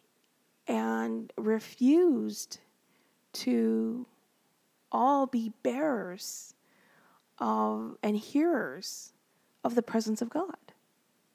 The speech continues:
They all refused to, to hear him the way Moses heard him, which is the way we hear him as believers in Christ. Okay, his spirit in us. That's what he wanted to do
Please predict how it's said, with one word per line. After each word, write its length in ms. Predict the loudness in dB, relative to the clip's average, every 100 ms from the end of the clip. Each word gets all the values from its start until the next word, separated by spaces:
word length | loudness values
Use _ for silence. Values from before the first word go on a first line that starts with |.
| _ _ _ _ -20 _ -20 -20 -20 _ 4
They 180 | 4
all 400 | 6 2 4 4
refused 1120 | 2 0 -2 -2 0 2 2 -2 -6 -12 -14 -20 _ -20 -16
to, 760 | -4 0 2 2 2 0 -4 -10 _ _ _ _ _ _ _ _ _ -8
to 140 | -4
hear 320 | -2 0 0
him 360 | 0 -2 -2 -2
the 100 | -2
way 160 | -2 -2
Moses 400 | 0 -2 -4 -8
heard 240 | -6 -8
him, 340 | -8 -10 -10 0
which 200 | 2 2
is 120 | 2
the 100 | 2
way 160 | 2 2
we 180 | 2
hear 200 | 0 -2
him 340 | -6 -8 -8 -10 -8
as 180 | -6
believers 400 | 0 2 2 0
in 100 | -2
Christ. 520 | -4 -6 -10 -14 -16 -20 _ _ _ -10
Okay, 100 | -2
his 140 | 0
spirit 340 | 2 4 4 2
in 180 | 0 0
us. 200 | -4 -8
That's 200 | -6 -4
what 100 | 0
he 100 | 2
wanted 260 | 4 4
to 80 | 2
do 440 | 2 4 4 2